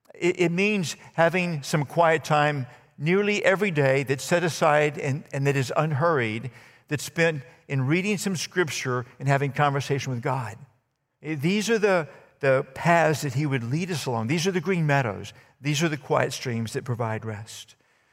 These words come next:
So tomorrow I would encourage you to take this declaration, "He refreshes and refuels me."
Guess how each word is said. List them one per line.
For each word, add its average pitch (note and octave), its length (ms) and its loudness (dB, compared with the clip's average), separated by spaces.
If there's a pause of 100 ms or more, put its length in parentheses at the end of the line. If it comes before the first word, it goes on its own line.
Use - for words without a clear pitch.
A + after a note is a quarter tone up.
(340)
So D#3+ 260 0
tomorrow F3+ 460 0
I F3+ 80 2
would D#3 120 0
encourage D3 460 0
you D3 120 -2
to A#2 60 -8
take F#3 360 0
this C#3 420 -2
declaration, B2+ 720 0
"He C3 100 0
refreshes D3+ 800 -2 (220)
and C3 120 -4
refuels C#3 640 -4
me." G2+ 360 -10